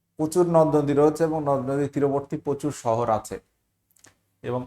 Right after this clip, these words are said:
এই নদী তীরবর্তী শহর থেকে প্রশ্ন পরীক্ষায় থাকবে। ভাগলপুর শহর এটি নদী, আহ,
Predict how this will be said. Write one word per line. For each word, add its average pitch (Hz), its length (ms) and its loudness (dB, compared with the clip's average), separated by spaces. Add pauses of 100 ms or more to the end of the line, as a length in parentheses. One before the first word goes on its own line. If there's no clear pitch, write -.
(140)
এই 151 60 0 (100)
নদী 143 240 0
তীরবর্তী 147 400 -2 (100)
শহর 127 220 -2 (120)
থেকে 127 160 -6 (120)
প্রশ্ন 123 220 -4 (140)
পরীক্ষায় 117 340 -4 (100)
থাকবে। 127 320 0 (800)
ভাগলপুর 139 400 -2 (100)
শহর 139 280 2 (200)
এটি 127 200 -6 (1120)
নদী, 160 260 0 (840)
আহ, 123 120 2